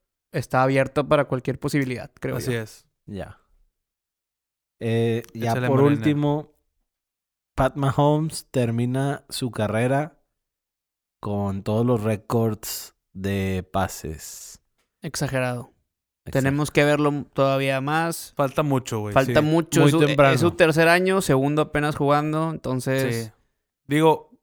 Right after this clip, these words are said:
Speaker 2: probablemente sea el rookie más dominante que hemos visto desde Manning.
Speaker 1: Pues es que no jugó como rookie, jugó un solo un juego contra los Broncos en la última semana. La segunda temporada, que fue el año pasado, es donde empezó a jugar. ¿Me explico?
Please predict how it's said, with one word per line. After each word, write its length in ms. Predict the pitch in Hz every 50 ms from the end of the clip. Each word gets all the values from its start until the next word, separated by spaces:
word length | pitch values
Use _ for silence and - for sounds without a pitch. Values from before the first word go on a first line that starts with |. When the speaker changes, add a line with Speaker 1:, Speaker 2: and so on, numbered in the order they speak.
| _ _ _
Speaker 2:
probablemente 960 | - 143 135 131 135 139 147 156 170 180 175 170 165 165 160 - - 170
sea 500 | 143 - - 131 131 135 139 135 - _ _
el 540 | - 131 123 120 117 113 110 110 110 107 _ _ _ _ _ _ _ _
rookie 480 | 120 120 123 131 127 123 - 143 143
más 380 | 135 131 127 123 120 117 117 117
dominante 520 | 131 135 135 131 123 120 117 117 117 - 127
que 80 | -
hemos 140 | 131 127 127
visto 300 | 127 123 117 - 139 135
desde 240 | 127 120 110 107 104
Manning. 440 | 104 117 156 196 208 147 120 110 - _ _ _ _
Speaker 1:
Pues 120 | - 156 151
es 100 | 147 -
que 100 | - 170
no 100 | 175 180
jugó 240 | - 185 180 175
como 220 | 175 185 185 175 156
rookie, 320 | 143 139 147 147 - 151
jugó 180 | 135 - 135 135
un 120 | 135 139
solo 160 | 135 156 151
un 60 | 156 151
juego 260 | - 147 143 147 143
contra 200 | 156 156 - 143
los 140 | 131 127 117
Broncos 480 | 123 123 127 127 - - 131 - -
en 80 | 139 131
la 60 | 131
última 320 | 127 120 - 143 143 139
semana. 420 | 123 127 120 123 120 113 113 - _ _ _ _ _
La 160 | - 139 135
segunda 400 | 123 135 131 131 139 139 147 151
temporada, 500 | 151 170 165 151 151 139 139 143 147 151
que 80 | - -
fue 140 | - - 131
el 60 | 131
año 140 | 135 147 147
pasado, 580 | - - 139 123 139 135 139 147 160 - _ _ _ _ _ _ _ _ _
es 140 | - 135 127
donde 220 | 123 123 123 127
empezó 240 | 123 123 123 117 120
a 40 | 113
jugar. 280 | - 117 - - - _ _ _ _ _ _ _ _ _ _
¿Me 80 | - 131
explico? 360 | - - 139 135 - -